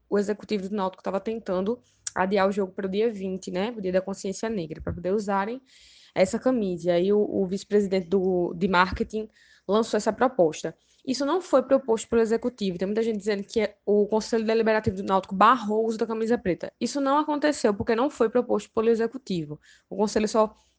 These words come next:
pode votar o que tá pautado. Isso não estava pautado.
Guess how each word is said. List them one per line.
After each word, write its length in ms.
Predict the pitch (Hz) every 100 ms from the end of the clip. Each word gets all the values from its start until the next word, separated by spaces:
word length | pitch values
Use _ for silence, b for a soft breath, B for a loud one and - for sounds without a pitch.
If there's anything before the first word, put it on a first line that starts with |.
| -
pode 180 | 226 240
votar 360 | 277 277 220
o 40 | 214
que 60 |
tá 100 | -
pautado. 600 | 240 262 - 254 180 175
Isso 160 | 185 202
não 120 | 208
estava 320 | 294 240 226
pautado. 480 | 226 196 - 147 -